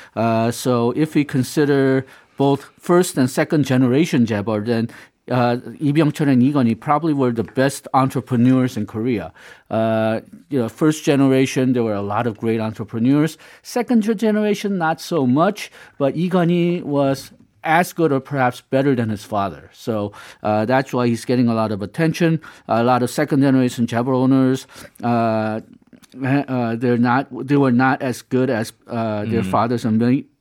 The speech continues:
Speaker 1: building and maintaining, uh, their parents' empires, but Lee Kun-hee actually really built it up. So, uh, he's getting a lot of attention.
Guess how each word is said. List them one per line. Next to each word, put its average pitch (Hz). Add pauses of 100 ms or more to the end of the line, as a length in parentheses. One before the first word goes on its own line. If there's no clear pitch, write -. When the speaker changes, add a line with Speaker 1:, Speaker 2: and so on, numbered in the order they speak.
(160)
Speaker 1:
building 139
and 113
maintaining, 123 (340)
uh, 113
their 113
parents' 127 (360)
empires, 139 (340)
but 131
Lee 170
Kun-hee 175
actually 143
really 127 (120)
built 113
it 104
up. 82 (100)
So, 95 (280)
uh, 98 (280)
he's 131
getting 120
a 101
lot 101
of 92
attention. 90